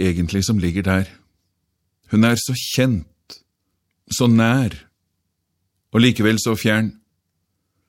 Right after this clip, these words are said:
Mens jeg iakttok mor, lette jeg frenetisk etter bilder av henne i erindringen. Forgjeves. Ingensteds var hun å finne. Plutselig sto det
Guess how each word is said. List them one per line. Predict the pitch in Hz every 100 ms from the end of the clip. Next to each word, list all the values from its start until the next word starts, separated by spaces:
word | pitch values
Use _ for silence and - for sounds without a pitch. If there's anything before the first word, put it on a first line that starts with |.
| _ _ _ - - -
Mens | 139 160 165
jeg | 170 175
iakttok | 120 - 135 135
mor, | 107 101 120 110 - -
lette | 123 135 113
jeg | 98
frenetisk | 123 113 92 85 117 117 113
etter | 107
bilder | 98 107 82 87
av | 87
henne | 98 95 104
i |
erindringen. | 95 92 87 95 104 104 - _ _ _ _ _ _ _ _ _
Forgjeves. | - 85 85 82 90 - - - _ _ _ _ _ _ _ _ _ _ -
Ingensteds | 131 104 95 - 117 117 - - -
var | 92 95
hun | 95 95
å |
finne. | 117 98 87 - _ _ _ _ _ _ _ _ _ _ _ _ _ _ _ _ _ _ _ _ _ _ _ _ _ _ _ _ _ _ _ _
Plutselig | 196 180 - 147
sto | -
det | 147